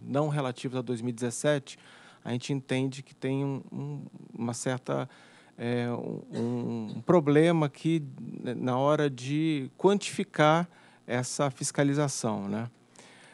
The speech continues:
Além disso, né, eu queria comentar também, tanto a Procuradoria Jurídica da arce quanto a Procuradoria,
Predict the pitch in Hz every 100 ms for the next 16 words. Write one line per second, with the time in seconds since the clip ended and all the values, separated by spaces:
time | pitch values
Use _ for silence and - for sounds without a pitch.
0 | - - - 143 170 185 143 165 202 180
1 | - 131 143 147 143 120 120 139 131 147
2 | 139 131 135 131 139 135 151 139 123 -
3 | 170 170 170 160 151 143 147 139 139 131
4 | 123 120 131 135 127 - 127 131 123 113
5 | - - - 147 151 151 143 143 139 135
6 | 123 127 -